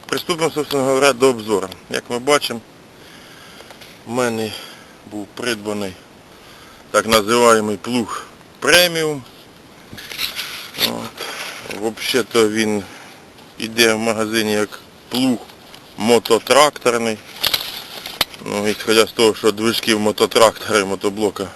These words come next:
майже одинакові, ну там п'ять лошадиних сил. От. Ну, суть не про то. Значить, як заявляє виробник,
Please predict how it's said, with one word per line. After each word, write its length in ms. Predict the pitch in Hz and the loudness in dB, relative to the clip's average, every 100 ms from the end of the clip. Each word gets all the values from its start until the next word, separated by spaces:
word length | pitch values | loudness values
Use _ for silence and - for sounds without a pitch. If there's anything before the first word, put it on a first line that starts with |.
| - | -12
майже 420 | 104 101 95 98 92 - | -2 0 0 -6 -10 -10
одинакові, 540 | 107 156 180 - 135 | -8 -4 -4 -4 -6
ну 80 | 120 | -6
там 200 | - 92 - - - - - - - - - | -8 -12 -14 -20 -20 -20 -20 -20 -20 -20 -4
п'ять 200 | - 95 | 0 2
лошадиних 640 | 107 101 113 107 107 104 - | 0 -2 -4 -4 -4 -6 -2
сил. 200 | 139 127 101 - - - - - - | 0 0 -2 -12 -18 -20 -20 -20 -18
От. 260 | - 55 52 - - - | -12 -10 -12 -16 -20 -18
Ну, 60 | - - - - | -16 -16 -6 -2
суть 160 | 127 | 0
не 100 | 127 | -2
про 180 | 117 120 | -2 -6
то. 180 | - 95 - - - - - - - - | -8 -14 -16 -20 -20 -16 -16 -18 -18 0
Значить, 460 | 131 143 117 107 | 4 4 2 0
як 220 | 127 196 151 | 2 2 4
заявляє 540 | 175 170 180 190 170 | 2 2 2 0 0
виробник, 640 | 151 151 156 185 214 175 | -2 -2 -2 0 0 -2